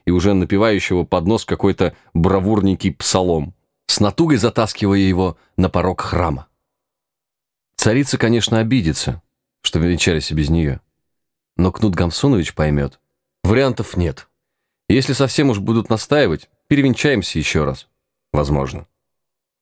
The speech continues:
Небо над нашими головами так явственно нахмурилось, что это почувствовалось даже сквозь темноту ночи.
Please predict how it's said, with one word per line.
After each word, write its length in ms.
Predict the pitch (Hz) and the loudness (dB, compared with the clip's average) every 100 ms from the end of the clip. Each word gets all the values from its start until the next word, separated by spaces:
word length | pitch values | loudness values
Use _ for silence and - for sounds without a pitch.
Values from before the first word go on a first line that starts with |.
| _ _ _ _ _ _ _ _ _ _ - | _ _ _ _ _ _ _ _ _ _ 0
Небо 340 | 82 110 98 | 2 2 2
над 180 | 95 82 | 0 0
нашими 360 | 101 98 90 | -2 0 -2
головами 440 | 85 87 90 95 85 | 0 0 0 0 -2
так 220 | - - | -4 -2
явственно 480 | 78 92 - 82 82 | -2 -2 -2 -2 0
нахмурилось, 720 | 80 - 90 107 80 73 - - _ _ _ | -2 0 0 0 -2 -4 -8 -14 _ _ _
что 160 | - - | -4 -2
это 140 | 95 | -2
почувствовалось 680 | - 95 - 120 - 90 90 | -2 -2 -2 -4 -2 0 0
даже 400 | 78 95 87 82 - _ | 0 0 0 -4 -8 _
сквозь 300 | - - 92 | -14 -4 -2
темноту 400 | - 92 92 - | 0 0 0 0
ночи. 460 | 101 92 78 - - | 0 0 -2 -6 -10